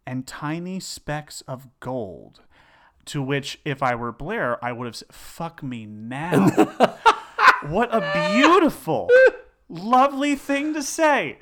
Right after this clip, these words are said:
Speaker 2: Um,
Speaker 1: This, this is, um, it's a shame this romance is doomed because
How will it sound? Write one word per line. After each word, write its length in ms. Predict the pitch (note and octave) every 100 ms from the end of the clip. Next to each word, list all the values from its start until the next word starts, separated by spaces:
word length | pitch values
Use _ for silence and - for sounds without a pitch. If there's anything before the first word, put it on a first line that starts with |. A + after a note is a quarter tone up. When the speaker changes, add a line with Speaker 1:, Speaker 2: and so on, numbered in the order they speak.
| -
Speaker 2:
Um, 240 | C3 B2+
Speaker 1:
This, 180 | F3+ -
this 380 | D#3+ D3+ B3 B3
is, 360 | G3 G3+ G3+ F#3 - _ _
um, 320 | F3 D#3+ D#3 D#3
it's 160 | E3+
a 60 | E3+
shame 340 | - G#3 A3
this 160 | F#3 D3
romance 480 | D#3 D3 C#3+ C3+ C#3
is 280 | D#3 C3+ A2
doomed 640 | G#2+ B2+ G#2+ F#2 F2 C3
because 720 | C3 - C#3+ B2+ B2 A2 A2+